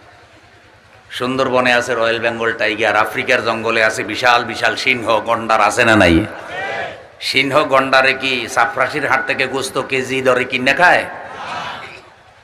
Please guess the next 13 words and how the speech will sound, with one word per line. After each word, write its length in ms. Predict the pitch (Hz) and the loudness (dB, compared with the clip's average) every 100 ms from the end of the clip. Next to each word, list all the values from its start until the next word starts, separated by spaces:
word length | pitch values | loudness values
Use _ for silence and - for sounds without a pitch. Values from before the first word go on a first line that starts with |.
| - - - - - - - | -20 -20 -20 -20 -20 -20 -6
এই 120 | 147 | -2
সাতশো 340 | 135 131 - 185 | 2 2 2 2
টাকা 260 | 185 190 | 2 2
কেজি 320 | 185 185 165 165 | 2 0 0 2
দরে 200 | 165 160 | 4 4
গরুর 260 | 160 156 | 4 4
গোস্ত 320 | 165 165 190 | 2 0 -2
খাইতে 280 | 185 156 208 | 0 -2 0
পারতো, 500 | 202 202 208 110 90 - - - - - - - - - | 0 2 2 0 -4 -12 -14 -16 -16 -16 -18 -20 -20 -6
কিন্তু 240 | 135 143 | -4 0
ওরে 160 | 139 147 | 2 2
খাওয়ায় 400 | - 127 156 170 | 2 4 4 4
কে? 220 | 156 202 | 4 2